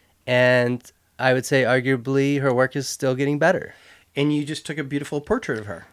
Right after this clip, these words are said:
Speaker 1: Absolutely, and that was, you know, what a privilege to be able to do that and crossing over with fine art and journalism in a way, if you wanna call L A Mag <laughs> journalism, but, you know,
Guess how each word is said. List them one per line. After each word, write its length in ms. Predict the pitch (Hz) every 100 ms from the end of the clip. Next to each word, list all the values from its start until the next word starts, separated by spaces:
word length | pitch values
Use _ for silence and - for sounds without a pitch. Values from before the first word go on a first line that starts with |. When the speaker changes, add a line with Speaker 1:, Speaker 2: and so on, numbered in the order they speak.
| _ -
Speaker 1:
Absolutely, 680 | 120 123 - 175 135 107 110
and 240 | 113 113
that 180 | 120 120
was, 480 | 123 117 - - 135
you 120 | 131
know, 120 | 120
what 200 | 110 135
a 240 | 135 127 117
privilege 600 | - 156 147 117 107 - -
to 200 | 123 113
be 120 | 123
able 180 | 117 113
to 60 |
do 200 | 104 143 143
that 360 | 107 104 110
and 340 | 113 110 107 107 -
crossing 440 | 135 127 - 131
over 340 | 123 127 123 120
with 160 | 117 -
fine 260 | 120 120
art 280 | 120 131 120
and 140 | 113 107
journalism 720 | 113 120 127 123 143 147 139 _ _ _
in 140 | 120 117
a 80 |
way, 340 | 113 113 123 139
if 180 | 127 123
you 60 |
wanna 140 | 123 120
call 180 | 123 117
L 160 | 123
A 80 | 123
Mag 320 | 123 123 127 -
<laughs> 40 |
journalism, 640 | - 127 135 160 - 196 165
but, 300 | 143 127 - - - _ -
you 80 |
know, 280 | 180 139 147